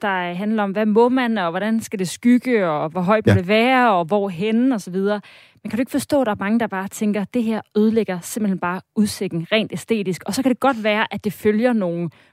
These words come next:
Speaker 1: politisk vedtagne regler,
Speaker 2: Ja.
Speaker 1: men at der er en masse borgere, og en masse, der
Speaker 2: Ja.
Speaker 1: kerer sig omkring arkitektur, og,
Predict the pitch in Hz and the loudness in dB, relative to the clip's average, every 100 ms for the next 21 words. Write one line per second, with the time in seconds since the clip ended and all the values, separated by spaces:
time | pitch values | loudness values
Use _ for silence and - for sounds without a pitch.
0 | _ - 165 190 339 359 - 196 190 - | _ -4 0 2 4 2 0 0 0 -4
1 | 175 139 170 156 - 190 120 196 170 - | -8 -6 -8 -8 -6 -6 -4 -6 -4 0
2 | 208 - 202 208 202 214 220 220 254 - | 0 0 0 0 0 2 2 2 0 -4
3 | - 277 311 311 302 285 - 202 190 190 | 0 4 4 4 2 -2 -2 -2 -2 -2
4 | 196 233 269 220 135 - 160 214 240 285 | -2 -2 -2 2 0 0 -4 0 2 2
5 | 262 214 196 - 233 208 - _ _ _ | 0 -2 -2 -2 0 0 -4 _ _ _
6 | - 208 - 202 - - 285 254 - 180 | -6 -6 -6 -8 -6 0 2 2 2 0
7 | 160 | 0